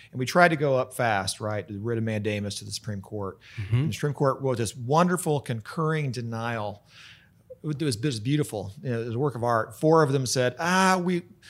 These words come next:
Speaker 1: we'd like to see you another day, but not today. You've gotta work up, work your way up." So, okay, fine. And about that time, Shelley's, uh, Shelley Luther had her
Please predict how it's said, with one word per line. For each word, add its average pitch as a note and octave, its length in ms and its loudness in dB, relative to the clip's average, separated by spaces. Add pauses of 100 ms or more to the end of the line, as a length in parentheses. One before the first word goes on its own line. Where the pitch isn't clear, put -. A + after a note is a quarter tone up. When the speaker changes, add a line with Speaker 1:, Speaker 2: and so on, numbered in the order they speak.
(220)
Speaker 1:
we'd B3 120 0
like A#3+ 200 6
to C3+ 80 -2
see F3+ 220 0
you E3 160 4
another C#3 240 2
day, C#3 420 4
but A#2 220 -2
not C3+ 300 -2
today. A2+ 440 0
You've A2+ 160 -2
gotta B2 220 0
work A2 300 -2
up, A2 160 -4 (180)
work A#2 240 -4
your A2+ 80 -6
way G2+ 220 -4
up." F#2+ 240 -8
So, G3+ 120 -6
okay, B2+ 260 -4
fine. G2+ 340 -8 (420)
And C3 100 -8
about C#3 240 2
that B2+ 180 -2
time, A#2+ 280 0
Shelley's, A2+ 680 -4
uh, G#2+ 180 -8
Shelley A#2 260 -4
Luther A2 480 -6
had G#2+ 220 -8
her G#2 240 -6